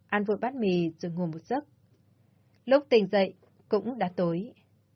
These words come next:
Tôi uể oải vào tắm lại lần nữa, rồi thay quần áo lên ba. Lúc ra ngõ, định bụng đi taxi thì gặp Thành.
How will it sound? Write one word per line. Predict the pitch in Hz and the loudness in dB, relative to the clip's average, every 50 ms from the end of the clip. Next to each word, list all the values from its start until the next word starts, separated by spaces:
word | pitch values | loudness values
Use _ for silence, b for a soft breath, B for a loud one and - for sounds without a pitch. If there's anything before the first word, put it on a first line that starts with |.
| _ _ _ | _ _ _
Tôi | - 233 233 | 4 6 8
uể | 233 226 202 175 185 | 10 10 8 6 2
oải | 185 190 180 170 160 165 - - | 0 0 2 0 0 -2 -4 -2
vào | 208 196 190 | 0 0 0
tắm | 190 196 190 | -2 -4 -6
lại | 208 226 - - | -6 -6 -6 -6
lần | 190 180 175 170 | -6 -6 -4 -4
nữa, | 180 180 - 254 294 - _ _ _ _ _ _ | -6 -6 -6 -8 -10 -14 _ _ _ _ _ _
rồi | - 196 190 180 175 175 | -4 -2 -2 -2 -2 -4
thay | 202 190 | -6 -8
quần | 180 - 180 165 | -4 -4 -6 -6
áo | 165 165 165 160 165 180 | -6 -10 -12 -12 -10 -8
lên | 214 202 175 | -6 -6 -4
ba. | 180 180 180 185 175 - - _ _ _ _ _ _ _ _ _ _ _ _ _ _ _ _ | -2 -2 -2 -2 -4 -8 -14 _ _ _ _ _ _ _ _ _ _ _ _ _ _ _ _
Lúc | - 262 269 269 | -2 -2 0 2
ra | - 214 | 0 0
ngõ, | 208 208 202 196 214 - - _ _ _ _ - | 0 0 -2 -2 -4 -6 -10 _ _ _ _ -2
định | 220 220 202 202 | -2 -2 0 2
bụng | 202 202 - | 0 0 0
đi | 214 214 | -2 -2
taxi | 214 254 269 _ - 226 208 208 208 202 196 - | -2 -4 -8 _ -2 2 2 4 2 2 -2 -6
thì | - 190 - | -8 -6 -4
gặp | 185 175 - | -4 -6 -4
Thành. | - 180 180 175 170 | -4 -2 -2 -2 -2